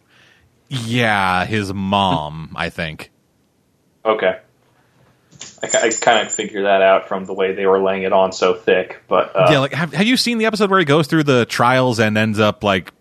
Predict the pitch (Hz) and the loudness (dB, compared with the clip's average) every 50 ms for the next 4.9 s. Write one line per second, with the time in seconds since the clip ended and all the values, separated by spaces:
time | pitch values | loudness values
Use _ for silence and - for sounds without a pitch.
0 | _ - 107 110 110 107 107 104 101 92 - - 123 113 107 101 110 110 107 110 | _ -6 -4 -2 -2 -2 -2 -4 -4 -6 -4 -2 -2 -2 0 0 0 0 0 0
1 | 98 - - - 101 107 98 113 113 113 110 - 113 107 107 113 117 117 110 104 | -2 -2 0 2 2 2 2 2 0 0 0 0 -2 0 0 0 -2 -2 -4 -6
2 | _ _ _ _ _ _ _ _ _ _ _ _ 107 104 95 - 107 107 110 107 | _ _ _ _ _ _ _ _ _ _ _ _ -4 -4 -2 0 0 -2 -2 -4
3 | - _ _ _ _ _ _ _ _ _ _ - 117 113 110 104 104 104 - 123 | -12 _ _ _ _ _ _ _ _ _ _ -2 2 4 4 4 4 4 2 0
4 | 117 - - 107 - - 110 101 98 98 - - - 107 98 95 92 | 2 2 2 0 2 -2 -2 -2 -2 -4 -4 -8 -6 -6 -6 -6 -6